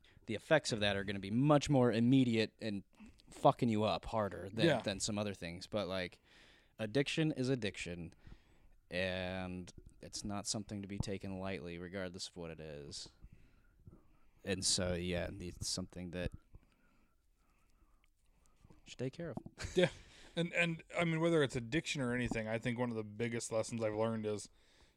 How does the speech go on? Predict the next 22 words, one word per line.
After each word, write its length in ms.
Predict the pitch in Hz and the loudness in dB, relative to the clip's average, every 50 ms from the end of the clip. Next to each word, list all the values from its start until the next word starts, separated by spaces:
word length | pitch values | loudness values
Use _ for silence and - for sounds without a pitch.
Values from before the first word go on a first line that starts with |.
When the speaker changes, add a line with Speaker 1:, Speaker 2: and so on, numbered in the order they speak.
| _ _ _ | _ _ _
Speaker 2:
is 180 | _ 156 143 127 | _ 0 0 0
being 300 | 123 120 127 127 127 127 | 2 2 2 4 4 4
honest 340 | 123 120 120 123 123 - - | 4 2 2 2 0 -4 -6
with 140 | - 113 - | -10 -6 -6
yourself. 480 | 113 - - 127 120 101 - - - - - - - _ - - | -6 0 2 2 2 2 0 -6 -16 -16 -18 -20 -20 _ -20 -16
Speaker 1:
Yeah, 280 | - 85 90 87 85 80 - - _ _ | -12 -8 -8 -8 -8 -8 -12 -18 _ _
that's, 400 | - 107 101 92 - - - - - - - - - | -4 -2 -2 -2 -4 -8 -12 -14 -16 -20 -20 -10 -8
Speaker 2:
It, 40 | - | -4
Speaker 1:
it's 100 | 117 - | 4 4
a 40 | 156 | 6
Speaker 2:
it, 60 | 131 | 8
Speaker 1:
hard 340 | 117 127 139 147 143 127 - | 10 12 12 12 12 8 4
thing, 300 | - 101 120 131 104 - | 2 4 4 4 4 4
Speaker 2:
yeah. 140 | 139 139 120 | 2 2 2
Speaker 1:
man. 100 | 98 92 | 0 0
And 120 | 110 113 | 2 4
it 120 | 113 117 | 4 4
takes, 240 | - - 127 123 - | 4 2 0 2 0
I 60 | 110 | 0
think 160 | 107 113 123 135 | 2 4 4 4
it 80 | 120 - | 2 2
takes, 280 | 127 123 113 - - | 0 0 0 0 -6